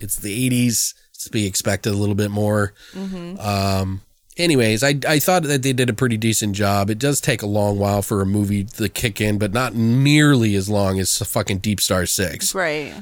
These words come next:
Speaker 1: Like, holy fuck. But, you know, they, the, the characters, they carry it along, and it kinda goes along naturally, and it feels right. Like, I, I don't have, I didn't have any problem with it really at all. It might be a little long for some,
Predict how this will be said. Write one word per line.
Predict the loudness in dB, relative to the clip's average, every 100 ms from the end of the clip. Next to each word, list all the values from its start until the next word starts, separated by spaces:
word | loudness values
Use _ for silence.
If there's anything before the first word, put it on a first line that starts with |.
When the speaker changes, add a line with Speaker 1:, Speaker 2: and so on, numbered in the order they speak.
| -6
Speaker 1:
Like, | -6 -2
holy | 0 2 2 -2 -8
fuck. | -2 0 0 -4 -14 -18 -4
But, | 0 2 0 -4 -10 -2
you | 2
know, | 4
they, | 2 0 -2 -4
the, | -4 -4 _
the | -8
characters, | -4 -2 0 -2 -2 -2 -2 -2 -2 -2
they | -6
carry | -6 -2 0 2 0 2
it |
along, | 2 4 4 2 2
and | 0 -2
it |
kinda | 0 0 2
goes | 4 4 4
along | 4 4 4 4
naturally, | 2 0 0 0 2 0
and | -2
it |
feels | -2 0 0 0
right. | 0 0 0 -6 -4
Like, | -2 0
I, | 2 2
I |
don't | 4 4
have, | 2 2
I | 2
didn't | 2
have | 2
any | 2 2
problem | 2 4 2
with | 2 2
it |
really | 2 2 2 0 -2
at | -2
all. | 2 2 2 0
It | 2
might | 2
be | 2
a | 0
little | 0 2 2
long | 2 2 2
for | -2
some, | -2 0 0 0